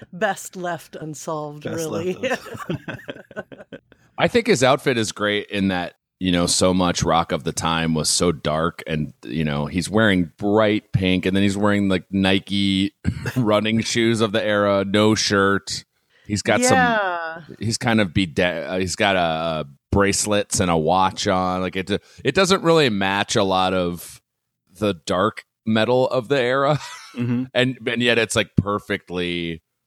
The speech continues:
Speaker 3: like, I don't think of Spinal Tap as a band, like, a party band, like a Poison or a Van Halen,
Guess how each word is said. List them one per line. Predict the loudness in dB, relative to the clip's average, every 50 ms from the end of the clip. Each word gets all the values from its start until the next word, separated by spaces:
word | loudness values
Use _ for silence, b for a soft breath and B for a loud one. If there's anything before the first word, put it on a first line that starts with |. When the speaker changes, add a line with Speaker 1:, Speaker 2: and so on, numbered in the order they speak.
| _ _ _ -6
Speaker 3:
like, | -2 0
I | 2 2
don't | 4 2 2 0
think | 0 -2 -2
of | -2 -4
Spinal | -4 -4 -2 0 0 0
Tap | 0 -2 -4 -2 -2
as | -4 -4
a | -4 -4
band, | -4 -4 -4 -4 -4 -4 -4 -4 -6 -6 -4
like, | -6 -4 -4
a | -4 -4
party | -2 0 0 0 0 0 -2 -4
band, | -6 -8 -8 -8 -10 -10
like | -12 -12 -12 -6
a | -2
Poison | -2 -2 -2 -2 -6 -6 -6 -8 -8 -8
or | -8 -8 -8
a | -8
Van | -8 -8 -8 -8 -8
Halen, | -8 -6 -6 -4 -4 -4 -4 -4 -4 -6 -8